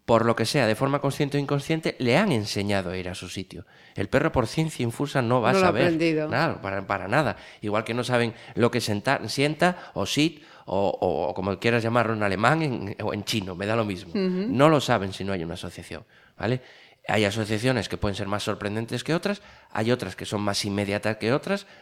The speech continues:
Speaker 1: va mucho en función de, del estímulo, sea positivo, sea negativo. Por, por ejemplo, por desgracia, eh, algo tan aversivo como, como el collar de descargas,
Speaker 2: Ujú.
Speaker 1: aprende muy rápido.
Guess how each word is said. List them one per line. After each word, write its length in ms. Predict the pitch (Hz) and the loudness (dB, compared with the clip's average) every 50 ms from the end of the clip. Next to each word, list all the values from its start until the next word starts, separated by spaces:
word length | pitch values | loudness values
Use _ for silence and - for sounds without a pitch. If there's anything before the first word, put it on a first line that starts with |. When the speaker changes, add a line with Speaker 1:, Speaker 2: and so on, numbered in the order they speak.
| - - | -10 -6
Speaker 1:
va 60 | 95 | -4
mucho 240 | 95 98 101 - 101 | -4 -4 -4 -6 -6
en 60 | 90 | -6
función 360 | - 98 92 - 104 101 98 98 | -6 -8 -6 -2 -2 -2 0 0
de, 240 | 101 98 92 - - - - _ _ _ | 0 -2 -2 -4 -8 -16 -20 _ _ _
del 180 | - 95 95 90 | -8 -8 -6 -6
estímulo, 560 | 92 - - - 107 107 104 101 98 95 - - - - - | -6 -8 -8 -6 -4 -2 0 2 0 0 -2 -4 -10 -20 -14
sea 220 | - - 95 92 | -6 -4 -4 -2
positivo, 400 | - 101 - - - 104 98 98 | -2 -4 -4 -4 -4 -2 -2 -2
sea 160 | 95 - 98 | -2 -2 -2
negativo. 480 | 92 95 95 90 92 - 117 123 131 131 | -2 -2 -2 -4 -4 -2 -2 -2 -2 -2
Por, 400 | - 82 85 82 - - 87 82 | -2 -4 -6 -6 -8 -10 -12 -10
por 140 | - 87 - | -10 -10 -8
ejemplo, 240 | - 92 92 101 90 | -8 -6 -6 -4 -4
por 120 | 98 101 | -2 -2
desgracia, 460 | 95 90 101 104 110 104 117 113 113 - - - - - - - - | -2 -2 -2 -2 -2 -2 -2 -4 -6 -6 -10 -20 -20 -20 -20 -12 -4
eh, 400 | - 104 101 98 95 95 - - | -2 0 0 2 0 -2 -2 -2
algo 220 | - 101 98 95 90 | -2 -2 -2 0 0
tan 120 | 113 104 | 0 0
aversivo 500 | 101 101 101 101 - - 123 95 82 - | 0 0 0 -2 -2 -2 -2 -2 -4 -4
como, 440 | - 92 90 90 90 90 90 87 - - - - - - _ | -6 -6 -4 -4 -2 -2 -4 -4 -6 -10 -18 -20 -20 -18 _
como 220 | - 95 95 95 92 | -8 -6 -4 -4 -4
el 80 | 87 | -4
collar 260 | - 98 98 98 101 | -4 -2 -2 -2 -2
de 60 | 101 98 | -2 -2
descargas, 560 | 101 98 - - 110 117 117 135 151 - - - _ _ _ _ _ _ _ _ _ _ - _ _ | -4 -2 -2 0 0 0 0 -2 -4 -4 -10 -20 _ _ _ _ _ _ _ _ _ _ -20 _ _
Speaker 2:
Ujú. 320 | 208 190 185 175 165 160 151 | -2 0 2 2 2 2 2
Speaker 1:
aprende 300 | - - - 117 113 113 | 4 4 4 4 4 4
muy 100 | 107 104 | 4 4
rápido. 480 | 110 135 135 - 101 95 95 87 92 | 4 4 2 2 2 0 -2 -4 -6